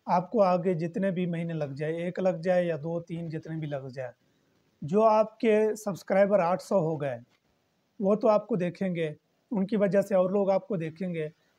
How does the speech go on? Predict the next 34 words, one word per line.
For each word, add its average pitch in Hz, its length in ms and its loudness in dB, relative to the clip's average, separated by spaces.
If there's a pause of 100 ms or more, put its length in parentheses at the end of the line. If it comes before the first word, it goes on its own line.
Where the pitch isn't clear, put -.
और 208 240 6
लोगों 208 300 2
की 202 120 -4
तरफ 196 260 0
आपकी 185 260 -2
वीडियो 175 260 -6
चली 160 240 -6
जाएगी। 175 360 0
लोग 160 300 -4 (120)
क्लिक 156 220 -8
करेंगे, 175 320 -4
आपकी 131 300 -6
वीडियो 156 240 -8
अच्छी 151 280 -12
है 160 80 -8
तो 151 140 -14
देख 139 220 -14
लेंगे, 170 320 -8 (520)
उधर 175 180 -4
से 165 140 -6
घंटे 165 360 -6
भी 190 100 -4
पूरे 190 260 -2
हो 180 120 0
जाएंगे 175 440 -4 (280)
और 165 80 -6
सब्सक्राइब 156 480 -4
भी 170 140 -4
कर 190 160 -2
देंगे 180 260 -4
लोग। 170 280 -2 (580)
तो 226 120 2
जो 233 140 4
पिछला 262 800 2